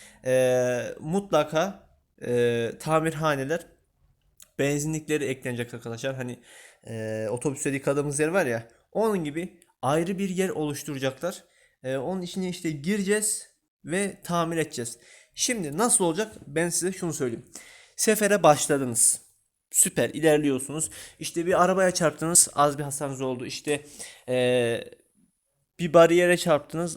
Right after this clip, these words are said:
az daha, e, şeyiniz oldu, hasarınız oldu. Yarıya geldi. Benzinliğe gittiniz. Hemen, e,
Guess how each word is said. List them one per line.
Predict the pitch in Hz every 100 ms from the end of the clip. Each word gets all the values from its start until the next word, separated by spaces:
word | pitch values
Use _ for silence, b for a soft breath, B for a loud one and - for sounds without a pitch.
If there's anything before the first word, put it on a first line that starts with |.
| -
az | 170 175 151
daha, | 147 135 - - 127
e, | 123 117 113 110
şeyiniz | - 135 120
oldu, | 117 113 151 170 _ _ _ - _ -
hasarınız | 135 - 120 120 113
oldu. | 123 160
Yarıya | 165 165 143 180
geldi. | 165 160 147 135 139 131 127 127 B B B -
Benzinliğe | 202 208 175 185 202
gittiniz. | 180 180 - 165 123 - - _ _ _ _ _ _ _ _ _ _
Hemen, | - 220 190 202 - _ _ _ _
e, | 123 131 131 131 131 127